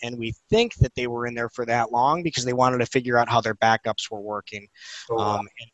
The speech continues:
Speaker 1: and inject themselves into that backup scenario as well so they could get as much impact as possible, so.
Speaker 2: Yeah, I mean, I think that's a, definitely a bit, I, we would say that on the claim side as well, but when we're seeing, when, when post-claim,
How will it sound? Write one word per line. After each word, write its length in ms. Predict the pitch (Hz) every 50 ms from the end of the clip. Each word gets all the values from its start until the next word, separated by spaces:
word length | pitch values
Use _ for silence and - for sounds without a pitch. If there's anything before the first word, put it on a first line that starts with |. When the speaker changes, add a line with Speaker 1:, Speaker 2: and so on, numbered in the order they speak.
| _ -
Speaker 1:
and 120 | 123 120
inject 560 | 120 123 123 123 117 120 123 139 135 135 - _
themselves 600 | 139 123 123 117 - - 135 120 117 120 120 - -
into 180 | 123 127 127 123
that 300 | 117 120 117 113 110 -
backup 360 | 120 117 113 - - 117 -
scenario 460 | - - 113 110 110 110 110 110 107
as 160 | 107 104 -
well 220 | 117 107 104 107 104
so 120 | - -
they 120 | 110 113 104
could 160 | 113 104 -
get 100 | 113 110
as 160 | 107 101 -
much 240 | 113 107 107 - -
impact 420 | 104 104 - - 107 98 - -
as 80 | 101 -
possible, 600 | - - 104 98 98 95 - - _ - 87 82
so. 220 | - - - - - - - - _ _ _ _ _ _ _ _
Speaker 2:
Yeah, 300 | - 113 113 110 - - 123
I 20 |
mean, 140 | 131 135 139
I 160 | 131 135 135
think 220 | 147 147 - - - - - - - - - - - - - - _ _ - 139
that's 360 | 139 151 151 143 - - -
a, 320 | - 135 139 143 131 135
definitely 380 | 143 139 135 131 127 127 123 120
a 80 | - -
bit, 160 | 131 127 123
I, 100 | 135 135 139
we 140 | 147 147 143
would 200 | 139 135 135 -
say 240 | - 131 120 120
that 140 | 117 117 117 117
on 140 | 117 117
the 60 | 113 -
claim 320 | - 127 - - - -
side 300 | - - 123 113 113 110
as 80 | 107 - 120
well, 180 | 120 117 113 110
but 120 | 117 113
when 160 | 120 120 120
we're 80 | 117 113
seeing, 520 | - - 131 127 123 120 117 117 110 110 _ _ _ _ _ _ _ _ _ _ _
when, 140 | 123 123 123 127 131 - -
when 320 | 127 - - - 135 - - -
post-claim, 1300 | 147 143 143 139 139 135 - - - - - _ _ _ _ - - 117 113 113 107 104 107 110 123